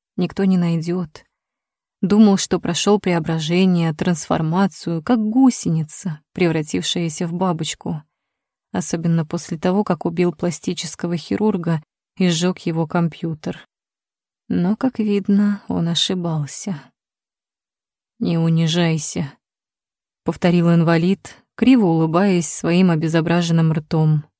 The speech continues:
и кивнул своему телохранителю. Тот подошёл к креслу, в котором сидел Пупс, легко подтолкнул его к краю бассейна,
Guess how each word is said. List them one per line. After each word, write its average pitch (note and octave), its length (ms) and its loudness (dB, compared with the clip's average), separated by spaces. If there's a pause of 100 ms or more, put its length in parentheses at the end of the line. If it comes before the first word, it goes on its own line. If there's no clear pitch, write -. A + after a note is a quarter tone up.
(260)
и F#3+ 100 0
кивнул F#3+ 360 4
своему E3 400 2
телохранителю. D#3 960 -2 (760)
Тот C4 220 4
подошёл F3 440 0
к - 100 -10
креслу, G#3 460 0
в - 80 -8
котором G3 400 2
сидел F3+ 440 -2
Пупс, - 540 -8 (560)
легко G3 420 2
подтолкнул F3+ 680 4
его D#3 280 2
к D#3 100 -12
краю G3 320 0
бассейна, A3 720 4